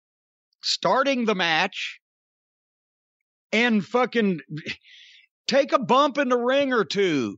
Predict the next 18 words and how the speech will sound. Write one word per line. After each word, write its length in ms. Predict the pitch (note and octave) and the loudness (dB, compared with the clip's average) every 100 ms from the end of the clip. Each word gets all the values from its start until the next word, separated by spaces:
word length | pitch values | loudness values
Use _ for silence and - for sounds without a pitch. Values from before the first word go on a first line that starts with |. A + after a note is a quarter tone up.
| _ | _
before 320 | D#3 E3+ A#3+ | -8 -2 0
you 120 | A3 F3 | 0 0
hit 200 | A3 - | 0 -2
the 80 | |
floor 520 | E3 F#3 A3 G#3 G3 E3+ | -6 -2 0 2 2 2
and 160 | C#3+ | 0
start 300 | B2+ G#3+ G#3 | -2 0 0
rattling 440 | C#3 F#3+ G#3+ G#3 G3 | -2 -2 0 0 0
each 200 | G3 G3+ | 0 0
other 260 | G3+ F#3+ | 0 0
off 220 | F#3 F#3 F#3+ | 0 0 0
onto 220 | F#3 F3 | -2 0
the 180 | D3+ A2+ - - - | -2 -4 -10 -18 -6
steps 560 | - G#3+ A3 G3+ - | -4 0 0 0 -2
and 120 | E3+ | -2
the 60 | D#3 | -4
cage. 600 | - G#3+ G#3 F3 D3 A#2+ | 0 2 2 2 0 0
And 180 | D3+ | -2